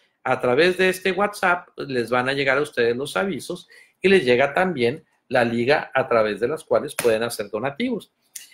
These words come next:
Estoy también pensando en, eh, estoy viendo la manera,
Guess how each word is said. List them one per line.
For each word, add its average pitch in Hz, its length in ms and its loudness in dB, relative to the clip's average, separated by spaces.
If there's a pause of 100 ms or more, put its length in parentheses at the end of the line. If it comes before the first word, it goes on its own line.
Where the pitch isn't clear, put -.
(120)
Estoy 151 340 2
también 175 460 0
pensando 170 720 0
en, 147 400 -2 (120)
eh, 113 560 0
estoy 131 240 -2
viendo 135 200 -4
la 151 100 0
manera, 151 480 0